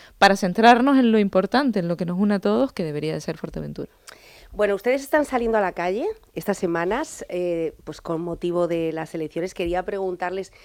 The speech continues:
Speaker 2: primero, cómo van a hacer, cómo, cómo están organizando esta campaña, ¿no?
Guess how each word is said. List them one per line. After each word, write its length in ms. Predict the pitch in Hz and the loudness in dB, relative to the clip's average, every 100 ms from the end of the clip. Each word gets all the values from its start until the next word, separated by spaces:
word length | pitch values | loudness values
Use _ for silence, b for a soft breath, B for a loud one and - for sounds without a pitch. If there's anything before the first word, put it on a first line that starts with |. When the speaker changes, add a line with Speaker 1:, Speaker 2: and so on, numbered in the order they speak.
| B B | B B
Speaker 2:
primero, 340 | 190 220 320 - | -4 -2 -2 2
cómo 300 | 220 226 208 | 2 4 6
van 160 | 196 | 4
a 40 | 180 | 2
hacer, 420 | - 180 - - _ | 0 -2 -2 -10 _
cómo, 280 | 196 202 208 | 0 2 0
cómo 260 | - 202 | 0 0
están 240 | 214 202 185 | 0 -2 -4
organizando 560 | 165 160 165 185 170 | -4 -6 -4 -4 -2
esta 180 | 165 - | -4 -6
campaña, 540 | 156 147 147 143 147 147 | -10 -12 -10 -10 -10 -10
¿no? 260 | 165 262 | -8 -8